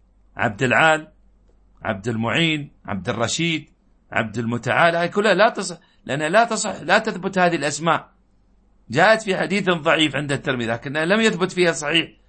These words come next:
حديث، فلا ت-، لا يسمى الله عز وجل بأسماء إلا إذا ثبتت،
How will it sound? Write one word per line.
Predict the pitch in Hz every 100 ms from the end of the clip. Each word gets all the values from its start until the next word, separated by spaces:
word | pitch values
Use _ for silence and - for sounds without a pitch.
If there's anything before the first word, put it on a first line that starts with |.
| _ _
حديث، | - 143 143
فلا | 123 151
ت-، | 202 196 185 _ _ _
لا | 120
يسمى | 165 190 202 180
الله | 165 160
عز | 151 139
وجل | 147 143 165 139 - _ _ _ _ _ _ _ _ _ _ _ _ _
بأسماء | 131 131 135 160 175 - -
إلا | 190 185
إذا | - 160
ثبتت، | 208 233 226 156 - -